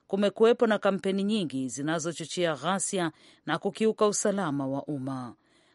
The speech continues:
Aliidhinisha mahakama ya Zimbabwe kuunga mkono marufuku iliyowekwa na polisi kwa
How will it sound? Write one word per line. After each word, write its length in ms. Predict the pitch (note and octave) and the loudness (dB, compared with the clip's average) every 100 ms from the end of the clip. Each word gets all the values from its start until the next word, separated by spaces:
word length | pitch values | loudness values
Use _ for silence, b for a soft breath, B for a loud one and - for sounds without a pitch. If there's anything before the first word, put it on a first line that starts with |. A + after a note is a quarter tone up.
| - | -6
Aliidhinisha 800 | C#3+ F3 G3+ G3 G#3 B3 - A3 | -4 -2 -2 0 2 2 4 4
mahakama 480 | G3+ G#3 G#3 G#3 G3+ | 4 0 2 0 0
ya 80 | F#3+ | 0
Zimbabwe 640 | F#3 F#3 G3+ G3+ G3+ A#3 | -2 2 2 4 2 0
kuunga 420 | - C3+ E3+ F3+ | 0 -6 0 0
mkono 460 | F3+ - G3+ G3 G3+ | 0 0 0 4 4
marufuku 880 | G3 G3 - A3+ F3 - C#3+ C3+ - | 4 0 0 0 0 -2 -4 -4 -8
iliyowekwa 580 | C#3+ C#3+ C#3+ F3 F3 F3 | -10 -6 -2 -2 0 0
na 100 | E3+ | 0
polisi 600 | F3 F3 G#3 - G3 F3+ B B _ | -2 -2 -2 -2 -4 -6 B B _
kwa 300 | E3+ F3+ | 2 4